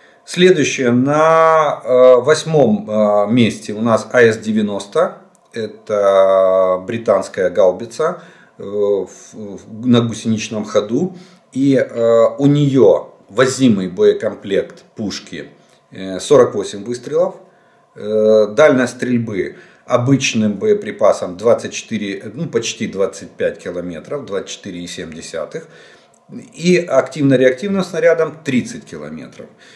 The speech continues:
Ну, видите, примерно, м, примерно дальности одинаковые. Скорострельность, э, у этой гаубицы,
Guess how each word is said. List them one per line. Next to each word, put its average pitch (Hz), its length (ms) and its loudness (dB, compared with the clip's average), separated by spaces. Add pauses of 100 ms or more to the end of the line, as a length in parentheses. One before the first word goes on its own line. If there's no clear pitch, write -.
(140)
Ну, 214 80 2
видите, 220 220 4
примерно, 170 720 -2 (320)
м, 113 220 -16
примерно 139 460 0
дальности 131 460 0
одинаковые. 95 680 -4 (540)
Скорострельность, 139 1080 0
э, 101 840 4 (120)
у 117 140 0
этой 110 240 2
гаубицы, 98 680 0